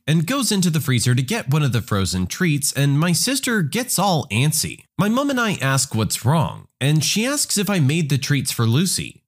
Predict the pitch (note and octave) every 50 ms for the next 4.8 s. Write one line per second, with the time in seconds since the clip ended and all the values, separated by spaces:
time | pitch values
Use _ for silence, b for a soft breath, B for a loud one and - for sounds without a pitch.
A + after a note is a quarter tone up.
0 | _ D#3+ G#3+ G#3+ - - F3+ D#3 D3+ C3 A#2 - - D#3 F#3+ A3 B3+ A#3 C#3 -
1 | - - D#2 F#2+ - - D#3+ E3+ E3 C3+ - - D#3+ D#3 - D3+ D3 A#2+ - A#2+
2 | A2+ G2+ - A2 F#2+ F#2 F#2 - D3 E3+ D#3 G#2 C2+ G1+ - - - _ _ _
3 | - D#3+ E3 D#3+ D#3+ D#3 F3+ E3 - - - C#4 C#4+ A#3+ - - D3 A#2+ B2+ B2
4 | A#2 G#2 F#2 - - G2 F#2 - E3 F#3 F3 - - E2+ -